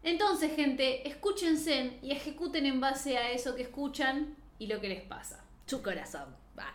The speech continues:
Speaker 2: sí.
Speaker 1: Y así terminamos este podcast de Tabulandia número trece. La semana que viene es el catorce, no sabemos qué va a pasar, no queremos
Speaker 2: Yo creo que tenemos que hacer quince porque es la línea bonita en la quinela.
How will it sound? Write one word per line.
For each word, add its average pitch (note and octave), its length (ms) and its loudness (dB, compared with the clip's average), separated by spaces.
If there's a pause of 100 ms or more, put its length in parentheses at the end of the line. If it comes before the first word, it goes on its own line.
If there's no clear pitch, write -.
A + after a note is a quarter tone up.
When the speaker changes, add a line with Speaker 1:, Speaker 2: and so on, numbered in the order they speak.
Speaker 2:
sí. G#3 300 -4 (440)
Speaker 1:
Y F4+ 80 4
así G#4+ 120 4 (120)
terminamos G4+ 380 4
este F4 220 2
podcast D4+ 440 4
de A3+ 80 4
Tabulandia B3+ 680 4
número C4 420 2
trece. E4 680 2 (280)
La B3 120 -2
semana D4+ 220 4 (100)
que B3+ 160 4
viene E4+ 960 8 (120)
es B3 220 -2
el F3+ 180 -4
catorce, C4+ 720 0
no A#3+ 180 -2
sabemos A3 340 0
qué G#3+ 140 -4
va - 40 -6
a - 20 -8
pasar, B3+ 600 2 (340)
no G3+ 160 -2
queremos G3+ 840 2
Speaker 2:
Yo A4 140 6
creo G#4+ 180 6
que D#4 120 4
tenemos C#4+ 260 6
que A#3 100 0
hacer A#3 280 0
quince C4+ 340 2
porque G#3 280 0
es A3+ 80 0
la F#3 120 4
línea G3+ 320 2
bonita G3 360 2
en F#3 80 2
la F3 140 2
quinela. E3+ 420 0